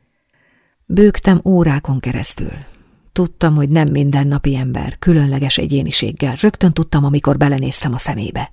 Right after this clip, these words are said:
Akartam őt, mert olyan férfi, aki azt sugározza a nők felé, hogy tőlem megkapod a csodát. Igaz, nyújtott különlegeset,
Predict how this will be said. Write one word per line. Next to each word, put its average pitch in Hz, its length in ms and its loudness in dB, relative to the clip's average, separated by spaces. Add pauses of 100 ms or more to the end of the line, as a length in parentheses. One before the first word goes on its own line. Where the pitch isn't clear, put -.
(340)
Akartam 165 640 2
őt, 139 380 0 (380)
mert 170 280 -2
olyan 208 300 4
férfi, 165 420 0
aki - 300 -2
azt - 260 -2
sugározza 160 580 0
a 139 40 0
nők 170 240 2
felé, 160 360 0 (340)
hogy - 180 -2
tőlem 190 480 4
megkapod 156 520 0
a 131 60 0
csodát. 120 560 -8 (1080)
Igaz, 190 340 6
nyújtott 175 400 4
különlegeset, 135 800 -2